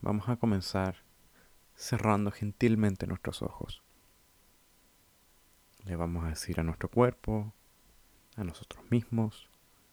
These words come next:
que nos queremos dar un tiempo de los problemas, responsabilidades que tenemos en el día.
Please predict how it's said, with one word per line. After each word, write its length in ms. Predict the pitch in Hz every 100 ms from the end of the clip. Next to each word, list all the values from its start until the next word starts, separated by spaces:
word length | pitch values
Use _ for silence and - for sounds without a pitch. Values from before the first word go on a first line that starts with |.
| _ _ _ -
que 200 | - 98
nos 140 | 98
queremos 360 | - - 107 101
dar 120 | 104
un 100 | 98
tiempo 540 | - 113 117 120 - 110
de 300 | 104 95 -
los 140 | 95 95
problemas, 880 | - 101 104 120 123 107 101 98
responsabilidades 920 | - - 101 - 95 - 95 110 113 -
que 80 |
tenemos 340 | - 92 90 92
en 60 |
el 140 | 90 82
día. 260 | 85 80